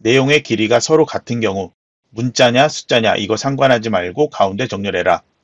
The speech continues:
그래서 B열의 데이터가 만약에 이렇게 나왔다면 여기는 가운데 정렬 지정해주면 됩니다. 파트 일의 표에 대한 설명과 기출문제 따라하기의 동영상에 설명하고 있는 것처럼 표 안의 정렬에 대해서 가장 쉽게 정렬하는 거는 출제되어 있는 문제에서 표의 내용을 보고 정렬하는 거예요.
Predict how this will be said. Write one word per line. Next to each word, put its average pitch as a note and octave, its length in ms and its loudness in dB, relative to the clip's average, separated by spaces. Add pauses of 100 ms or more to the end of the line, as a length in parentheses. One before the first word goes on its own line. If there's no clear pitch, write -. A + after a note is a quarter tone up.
그래서 A2 300 -2
B열의 C3+ 360 2
데이터가 G#2+ 480 0
만약에 G2+ 320 -2
이렇게 G#2 240 -4
나왔다면 G#2 680 0 (300)
여기는 F#2+ 460 -2
가운데 G2+ 420 2
정렬 G#2 300 -2
지정해주면 G2+ 500 -4
됩니다. F2+ 440 -4 (520)
파트 E3 300 -2
일의 A#2 640 2
표에 E3+ 200 4
대한 C#3 280 2
설명과 C3+ 720 0
기출문제 B2+ 520 0
따라하기의 C3 680 2
동영상에 A2+ 600 0
설명하고 C3+ 500 0
있는 A2 160 -2
것처럼 G2+ 540 0
표 F3+ 180 2
안의 A#2+ 240 4
정렬에 A#2 360 2
대해서 A2 540 0
가장 G2 260 -8
쉽게 C#3+ 400 -4
정렬하는 A2 460 -4
거는 G2+ 360 -6
출제되어 D3 460 2
있는 A2+ 260 -2
문제에서 A2 760 0
표의 E3 260 4
내용을 G2 340 0
보고 A2+ 360 -2
정렬하는 F#2+ 460 -4
거예요. F2+ 380 -2